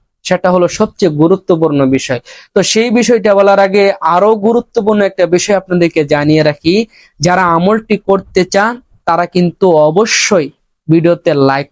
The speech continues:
করতে হবে, কমেন্টে অনুমতি নিতে হবে, কারণ এই সকল আমল যারা বলে একটা নিয়ম থাকে যে তাদের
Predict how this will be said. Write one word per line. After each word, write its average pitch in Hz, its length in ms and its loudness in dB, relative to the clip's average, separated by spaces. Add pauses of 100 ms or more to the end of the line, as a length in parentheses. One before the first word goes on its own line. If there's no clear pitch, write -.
করতে 160 320 -4
হবে, 165 300 0 (480)
কমেন্টে 208 540 0 (180)
অনুমতি 226 520 0
নিতে 180 260 0
হবে, 131 300 -4 (420)
কারণ 175 220 0
এই 190 140 2
সকল 180 300 -2 (160)
আমল 190 300 0
যারা 185 260 0 (120)
বলে 160 340 0 (800)
একটা 175 240 -2 (140)
নিয়ম 190 260 0 (120)
থাকে 190 300 -2
যে 160 140 0
তাদের 156 340 0